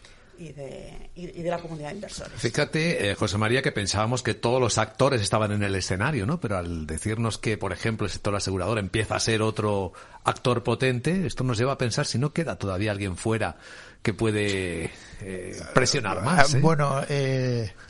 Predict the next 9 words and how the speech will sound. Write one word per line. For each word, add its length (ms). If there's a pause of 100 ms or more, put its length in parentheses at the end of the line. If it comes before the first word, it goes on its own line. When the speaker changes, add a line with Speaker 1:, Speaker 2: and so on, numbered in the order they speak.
(120)
Speaker 3:
no 260
lo 140
sé, 200 (160)
<laughs> 200
sería 340
la 140
respuesta, 400 (360)
pero 220
sí 340